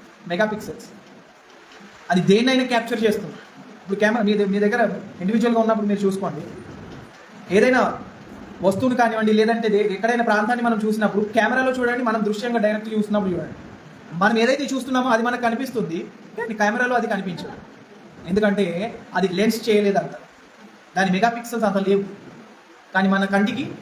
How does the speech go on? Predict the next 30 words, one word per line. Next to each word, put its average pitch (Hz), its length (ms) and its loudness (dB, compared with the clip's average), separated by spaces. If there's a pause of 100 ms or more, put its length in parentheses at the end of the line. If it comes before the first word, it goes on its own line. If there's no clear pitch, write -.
(140)
అంత 185 180 -2
శక్తి - 300 -6
ఉంది. - 120 -12 (380)
అది 190 100 2
అంత 196 140 4
బలమైనది 208 420 4
అయితే, 160 320 -4 (380)
ఎంత 185 140 -2
బలహీనమైనది 214 580 2
అంటే 196 280 -6 (680)
చిన్న 226 160 2
ధూళి 214 200 2
పడ్డది 208 260 2
అనుకోండి, 180 260 -4
ఏం 196 100 0
చేస్తుంది 208 280 0
అది? 208 140 0 (1800)
సహించలేదు. 214 420 4 (1160)
విశ్వాసం 175 360 4
కూడా 160 180 -2
అంతే. 151 140 -8 (1200)
విశ్వాసం 196 380 4
కూడా 208 180 6
అంతే. - 220 -2 (240)
అది 190 100 4
ఎంత 220 280 4
బలమై-, 269 460 0
బలమైనదో 208 540 0 (200)
అంతే 180 400 -2
బలహీనమైనది. 240 500 -2